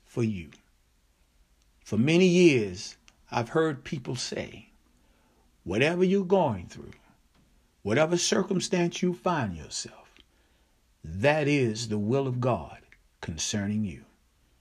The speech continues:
So regardless of how dark it is or how light it is, give thanks." That's a hard course and callous reality for some.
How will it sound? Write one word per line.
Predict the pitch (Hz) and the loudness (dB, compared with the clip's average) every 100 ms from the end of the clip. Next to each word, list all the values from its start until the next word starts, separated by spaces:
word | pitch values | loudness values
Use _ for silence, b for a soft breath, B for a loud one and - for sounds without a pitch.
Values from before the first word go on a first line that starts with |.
| _ _ _ _ _ _ - | _ _ _ _ _ _ -6
So | - - 117 98 95 101 | 0 2 2 0 -6 -4
regardless | 104 92 104 175 226 208 175 160 - | -4 -2 6 10 10 8 2 -4 -4
of | 120 107 | -8 2
how | 147 143 | 4 4
dark | 123 107 131 185 202 - | 2 2 6 6 6 2
it | 196 | 2
is | 202 233 240 - - _ _ _ _ _ _ _ - | 2 0 -6 -12 -14 _ _ _ _ _ _ _ -6
or | 104 | -4
how | 107 160 160 | 4 6 6
light | 143 147 170 135 | 4 4 2 2
it | 92 | -2
is, | 76 - - - - _ _ _ _ _ _ - 98 | -10 -18 -20 -20 -20 _ _ _ _ _ _ -8 2
give | 127 117 | 4 4
thanks." | - 95 82 - - - - _ _ _ _ _ _ _ _ _ _ - _ - | 0 -8 -8 -14 -20 -18 -20 _ _ _ _ _ _ _ _ _ _ -20 _ -2
That's | 143 165 - | 2 2 0
a | 101 | -6
hard | - - - - 214 233 233 233 226 226 226 - - _ _ _ _ _ _ _ | -6 -14 -8 4 6 8 8 10 8 6 0 -14 -20 _ _ _ _ _ _ _
course | - - 214 202 - - - _ _ _ | 2 4 4 2 0 -4 -8 _ _ _
and | 73 69 - | -16 -12 0
callous | - 190 175 160 - | 6 8 6 0 -6
reality | 135 127 117 104 87 87 | -4 -4 -4 -8 -12 -16
for | 90 101 | -16 -10
some. | - - 117 | -10 -10 -14